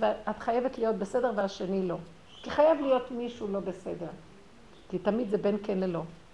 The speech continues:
בשלב היותר מתקדם את כבר עוזבת את המהלך של הבני אדם, אז את הלא בסדר. כי את צריכה לראות את התוואים שלך. את צריכה לבקר את הנקודה שלך ולראות, באמת, אני,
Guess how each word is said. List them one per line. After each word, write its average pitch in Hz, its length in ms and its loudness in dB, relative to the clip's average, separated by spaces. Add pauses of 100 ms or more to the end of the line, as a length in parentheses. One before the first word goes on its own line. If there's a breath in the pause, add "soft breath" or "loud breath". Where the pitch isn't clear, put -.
(480 loud breath)
בשלב 277 300 8
היותר 302 280 8
מתקדם 254 480 6
את 247 100 0
כבר 202 200 4
עוזבת 240 440 2
את 269 120 -4
המהלך 214 380 2
של 220 160 -2
הבני 190 280 0
אדם, 233 280 -2
אז 190 140 -2
את 254 320 -2
הלא 381 220 -2
בסדר. - 420 -10 (460)
כי - 80 -4
את 175 60 -4
צריכה - 180 -2
לראות 190 280 0
את 208 140 -6
התוואים 202 360 0
שלך. - 480 0 (500 loud breath)
את 208 60 -8
צריכה - 160 4
לבקר 240 320 2
את 247 80 -4
הנקודה 220 320 0
שלך 202 200 -4
ולראות, 214 300 0
באמת, 240 320 0
אני, 220 240 -2